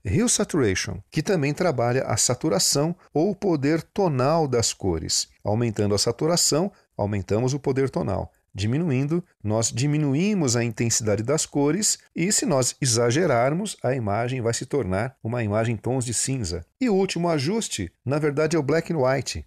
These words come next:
Este comando é muito interessante porque é possível determinar qual área da imagem na conversão ficará com mais luz ou com mais sombra.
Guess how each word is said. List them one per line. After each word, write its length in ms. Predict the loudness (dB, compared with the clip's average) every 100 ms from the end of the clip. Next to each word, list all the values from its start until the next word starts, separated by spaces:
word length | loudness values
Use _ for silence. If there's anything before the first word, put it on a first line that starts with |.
| _
Este 300 | -2 0 0
comando 480 | -2 -2 0 0 0
é 80 | 0
muito 500 | 0 0 0 0 -2
interessante 880 | -2 -2 -2 0 2 2 0 -2 -4
porque 480 | -4 -4 -2 -2 -2 -16 -20 -6
é 140 | -2 -2
possível 800 | 0 0 2 2 2 2 2
determinar 840 | 2 -2 -2 0 0 0 0 0 -4 _
qual 420 | -2 2 2 2 2
área 320 | 2 2 0
da 180 | 0 0
imagem 800 | 0 0 2 0 0 0 -2 -4
na 240 | -2 0 0
conversão 920 | 0 0 2 0 2 2 2 0 -2 -6
ficará 480 | -6 -4 0 0 0
com 200 | -2 -2
mais 520 | 0 2 2 0 -2
luz 480 | 0 0 0 -2 -2
ou 140 | -2 -2
com 180 | -2
mais 240 | -2 -2 -2
sombra. 640 | 0 0 0 -2 -4 -6